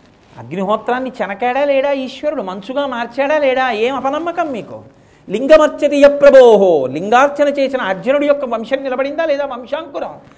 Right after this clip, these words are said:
కాబట్టి, "పవి పుష్పంబగు, అగ్ని మంచగు, ఆకోపారం భూమిస్థలంబగు." సముద్రం భూమి అవుతుందా అన్నారు. "ఓ తొమ్మిది నిమిషం, ఒక పావు గంట చెప్పచ్చా అండి?" "ఆకోపారం భూమిస్థలంబగు,"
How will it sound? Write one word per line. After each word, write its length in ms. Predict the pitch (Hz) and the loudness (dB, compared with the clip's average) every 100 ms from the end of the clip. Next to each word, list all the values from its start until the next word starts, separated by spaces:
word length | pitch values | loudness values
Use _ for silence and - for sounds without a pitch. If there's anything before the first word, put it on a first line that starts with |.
| - _ _ - | -20 _ _ -8
కాబట్టి, 480 | 202 247 - 208 262 | -4 -4 -2 -4 -4
"పవి 300 | 269 196 226 | -2 -2 -2
పుష్పంబగు, 840 | - - - 202 165 135 117 104 - | -10 -14 -8 -8 -8 -12 -12 -12 -6
అగ్ని 280 | 156 151 214 | -6 -4 -6
మంచగు, 560 | 180 175 170 185 123 110 123 | -6 -8 -6 -6 -6 -8 -4
ఆకోపారం 1000 | 151 160 202 214 214 214 220 226 247 247 | -4 -2 -2 -2 0 2 2 2 -2 -2
భూమిస్థలంబగు." 1080 | 190 233 233 - 226 196 180 165 147 135 110 - - - - _ - - | -2 -2 -4 -8 -6 -6 -8 -10 -10 -10 -14 -18 -20 -20 -20 _ -18 -10
సముద్రం 480 | 151 214 180 269 262 160 | -8 -6 -2 -2 -2 -4
భూమి 220 | 240 277 | -4 0
అవుతుందా 420 | 240 180 185 165 - - 262 339 - - _ _ | 0 -2 -6 -6 -6 -8 -8 -8 -14 -20 _ _
అన్నారు. 640 | 135 135 143 _ _ - - | -20 -20 -20 _ _ -20 -20
"ఓ 20 | |
తొమ్మిది 340 | - 151 165 | -16 -16 -14
నిమిషం, 180 | 190 196 | -14 -14
ఒక 280 | 202 185 160 | -14 -16 -14
పావు 180 | 143 180 | -10 -10
గంట 120 | 214 | -12
చెప్పచ్చా 420 | 208 190 208 - | -16 -18 -18 -16
అండి?" 240 | 220 226 302 - - - - - - - - - | -16 -16 -18 -20 -20 -20 -20 -20 -20 -20 -20 -14
"ఆకోపారం 920 | 160 202 254 269 269 262 254 247 254 | -10 -6 -2 0 2 2 2 0 -2
భూమిస్థలంబగు," 1200 | 220 196 240 240 - 220 208 185 175 151 139 120 | -2 -2 -2 -4 -4 0 0 0 -6 -8 -8 -10